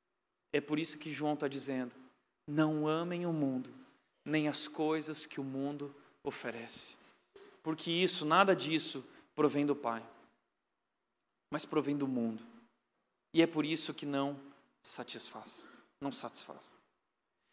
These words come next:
Mas deixa eu te chamar a atenção pra algo aqui no texto, aqui tudo isso, esse desejo intenso por prazer físico, esse desejo intenso por tudo que vemos, esse orgulho de nossas realizações e bens, na verdade, tudo isso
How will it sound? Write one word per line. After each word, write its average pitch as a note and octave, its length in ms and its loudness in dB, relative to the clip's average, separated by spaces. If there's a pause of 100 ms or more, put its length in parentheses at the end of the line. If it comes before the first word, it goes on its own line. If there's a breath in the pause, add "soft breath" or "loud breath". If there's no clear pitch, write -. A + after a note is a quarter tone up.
(140 soft breath)
Mas F#3 120 6
deixa B3 220 4
eu - 40 -2
te - 80 -6
chamar G#3 240 2
a - 20 6
atenção G3+ 420 0
pra E3+ 160 8
algo F3 220 10
aqui F3 160 2
no D#3 100 0
texto, E3+ 460 4
aqui G#3 340 -2 (480)
tudo B3 240 6
isso, G#3 280 4
esse G#3+ 140 0
desejo G#3 480 8
intenso G#3+ 380 6
por G3+ 160 6
prazer F3+ 300 8
físico, F3 640 0 (220 loud breath)
esse F#3 200 6
desejo G#3 440 10
intenso G#3 360 4
por G3 140 4
tudo G#3+ 220 2
que F3+ 160 2
vemos, E3 560 8 (200 loud breath)
esse G3+ 220 8
orgulho G#3+ 400 12
de G3 140 4
nossas G3+ 340 8
realizações F#3+ 800 6
e E3 40 -4
bens, F#3 260 4
na A3 100 8
verdade, G#3+ 420 8
tudo A#3 320 0
isso A3 300 4